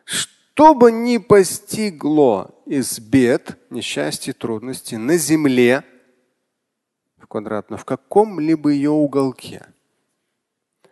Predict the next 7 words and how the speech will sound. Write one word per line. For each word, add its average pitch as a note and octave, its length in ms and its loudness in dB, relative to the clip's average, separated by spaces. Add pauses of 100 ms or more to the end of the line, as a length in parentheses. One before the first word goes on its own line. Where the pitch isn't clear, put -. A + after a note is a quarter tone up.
(140)
«Валя D#3+ 680 4
фи G#3+ 520 -2
анфусикум», G3 1080 -4
а D3+ 120 -2
также F3+ 440 2
в C#3+ 120 -6
душах, E3+ 840 4